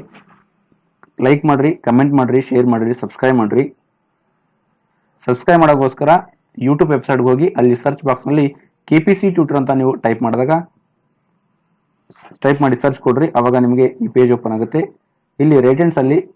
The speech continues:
ಸಬ್ಸ್ಕ್ರೈಬ್ ಅಂತ ಇದೆ, ಸಬ್ಸ್ಕ್ರೈಬ್ ಅಂತ ಕ್ಲಿಕ್ ಮಾಡ್ರಿ. So ನನ್ನ ಚಾನೆಲ್ನ ಸಬ್ಸ್ಕ್ರೈಬರ್ ಆಗಿರ್ತೀರಿ. ಈ ಸಬ್ಸ್ಕ್ರೈಬರ್ ಆಗೋದ್ರಿಂದ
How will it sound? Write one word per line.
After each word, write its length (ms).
ಸಬ್ಸ್ಕ್ರೈಬ್ 400
ಅಂತ 120
ಇದೆ, 180
ಸಬ್ಸ್ಕ್ರೈಬ್ 460
ಅಂತ 340
ಕ್ಲಿಕ್ 280
ಮಾಡ್ರಿ. 260
So 180
ನನ್ನ 220
ಚಾನೆಲ್ನ 260
ಸಬ್ಸ್ಕ್ರೈಬರ್ 520
ಆಗಿರ್ತೀರಿ. 380
ಈ 40
ಸಬ್ಸ್ಕ್ರೈಬರ್ 600
ಆಗೋದ್ರಿಂದ 460